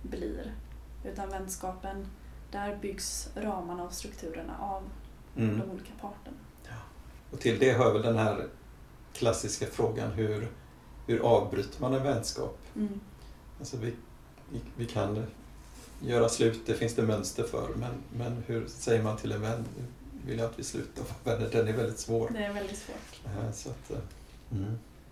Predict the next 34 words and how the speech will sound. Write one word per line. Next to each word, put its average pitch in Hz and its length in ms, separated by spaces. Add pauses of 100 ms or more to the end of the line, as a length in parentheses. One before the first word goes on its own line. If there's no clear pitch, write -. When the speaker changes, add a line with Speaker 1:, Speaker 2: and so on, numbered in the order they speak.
(400)
Speaker 2:
Det 113 60
är 117 60
en 113 100 (140)
jämbördighet. 123 560
Men, 113 180 (1300)
och 120 220
att 120 160
få 117 360
ha 151 400 (260)
den 113 360
jämbördigheten 110 800
med, 117 300 (300)
med 123 400
Jesus, - 560 (640)
är 120 60
inte - 140
det 139 100
nästan 117 300
lite 117 200
märkligt? 120 680 (440)
Speaker 1:
Jo. 240 260 (800)
Speaker 2:
Mm. 117 220 (560)
Speaker 1:
Det 220 100
är 226 60
något 220 180
väldigt 214 260
fint 226 360
att - 60
få, 190 320 (260)
få 214 140
kalla 196 300
sig 220 200
någons 180 460
vän, 208 240